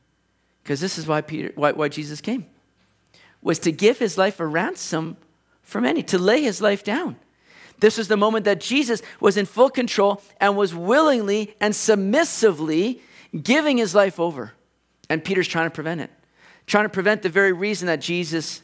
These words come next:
came. See, like Peter,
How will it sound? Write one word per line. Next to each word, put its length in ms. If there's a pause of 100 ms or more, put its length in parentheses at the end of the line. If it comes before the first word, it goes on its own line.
(160)
came. 420 (2750)
See, 480 (560)
like 340
Peter, 480